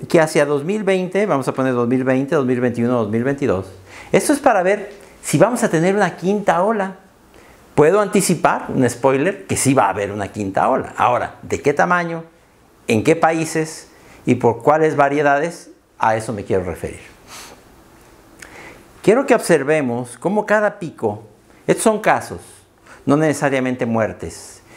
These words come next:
y depende también del tamaño de la población, los números totales, pero en dos mil veinte, hacia marzo que empieza esto, en México más o menos,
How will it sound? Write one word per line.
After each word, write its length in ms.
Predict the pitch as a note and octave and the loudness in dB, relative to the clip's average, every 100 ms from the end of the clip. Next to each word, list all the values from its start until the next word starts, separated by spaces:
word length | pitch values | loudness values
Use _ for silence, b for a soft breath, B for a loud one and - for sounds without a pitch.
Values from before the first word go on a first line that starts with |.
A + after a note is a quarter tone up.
| B B | B B
y 140 | F3+ | 2
depende 400 | G3 F#3 C#3+ C#3+ | 4 2 0 0
también 280 | D#3+ B2+ B2+ | -2 -2 0
del 100 | C3 | 0
tamaño 300 | B2 G#2+ A#2 | 0 -2 -2
de 40 | |
la 140 | B2 B2 | -2 -2
población, 420 | C#3+ C#3 C3 C#3 | 0 -2 -4 -4
los 120 | A2 | -4
números 280 | A2+ A#2+ A2+ | -2 -2 -2
totales, 460 | G#2+ - C#2+ D#2+ - | -4 -6 -10 -10 -6
pero 260 | F#2 E2+ - B B B B | -4 -4 -10 B B B B
en 120 | D3+ | 4
dos 160 | E3+ D#3+ | 4 2
mil 160 | C#4 | -2
veinte, 400 | A#3+ F#3 A#2+ A#2 | 0 0 0 0
hacia 440 | G#2+ A2 A2+ A2 G#2 | 0 0 -2 -2 0
marzo 520 | A2 D#3+ G3 - D3+ | 0 0 -2 -6 -10
que 80 | B2 | -8
empieza 500 | A2 C3+ C3+ D3+ C3+ | -6 -4 -2 -2 -2
esto, 500 | A#2 A#2 A#2+ A2+ A2+ B B | -2 -4 -4 -4 -6 B B
en 160 | G2+ G#2 | -2 2
México 440 | B2 A#2 A#2 - | 2 0 -4 -2
más 260 | G#2 A2 A2 | 0 -2 -2
o 40 | |
menos, 500 | G#2+ G#2 G#2 G2 - | -4 -2 -4 -8 -16